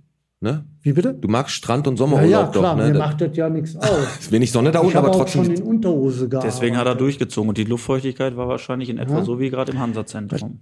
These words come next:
Speaker 2: Du
Speaker 1: Ja,
Speaker 2: mu-, man muss sich
Speaker 1: stimmt.
Speaker 2: auch so vorstellen, verschiedene, wie der Kreislauf gerade an den Tag, wie man,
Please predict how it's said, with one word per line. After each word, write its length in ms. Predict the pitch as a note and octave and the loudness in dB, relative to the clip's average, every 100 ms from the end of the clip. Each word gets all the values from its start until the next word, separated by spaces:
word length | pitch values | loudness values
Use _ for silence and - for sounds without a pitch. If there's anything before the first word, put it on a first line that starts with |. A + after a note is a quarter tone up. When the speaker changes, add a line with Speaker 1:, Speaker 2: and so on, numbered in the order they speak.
| _ | _
Speaker 2:
Du 120 | D3+ | 2
Speaker 1:
Ja, 140 | C#3+ E3 | 4 4
Speaker 2:
mu-, 60 | D#3+ | 4
man 160 | D#3 | 2
muss 140 | D#3+ F3+ | 2 2
sich 80 | E3+ | 2
Speaker 1:
stimmt. 120 | D3 | 2
Speaker 2:
auch 80 | B2+ | 4
so 180 | C3 | 0
vorstellen, 460 | D3 D3+ D3 - C#3 | 2 0 0 2 0
verschiedene, 720 | - D3+ C#3+ D#3 F3 G3 F#3+ - | 2 0 2 2 4 2 0 -4
wie 100 | - | 0
der 100 | D#3 | 2
Kreislauf 520 | - D#3 E3+ E3 E3 D#3+ | 2 0 0 2 -2 0
gerade 560 | C#3 D3+ D3+ D3+ D3+ - _ _ _ _ _ | 2 4 2 0 -4 -14 _ _ _ _ _
an 140 | D#3 D#3 | 2 2
den 140 | D3+ | 2
Tag, 220 | D#3 D#3 | 2 2
wie 100 | D#3 | 2
man, 200 | F#3 G3+ | 4 4